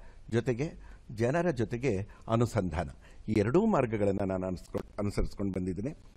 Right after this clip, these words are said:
ಸರ್ಕಾರದ ಜೊತೆಗೂ ಕೂಡ ಕನ್ನಡದ ವಿಚಾರದಲ್ಲಿ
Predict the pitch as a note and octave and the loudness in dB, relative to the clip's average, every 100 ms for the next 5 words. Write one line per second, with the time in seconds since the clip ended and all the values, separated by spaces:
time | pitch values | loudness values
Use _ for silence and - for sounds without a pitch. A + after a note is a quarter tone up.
0 | - - - G2+ - - F#3 G3 F3 D3+ | -20 -20 -6 -6 -4 -2 0 2 0 0
1 | C#3 C#3+ C3+ D3+ A#2+ - A#2+ C#3 C3+ A#2 | -2 -6 -6 0 0 0 2 2 0 0
2 | A#2+ G#2+ B2+ F2+ | 0 2 0 -2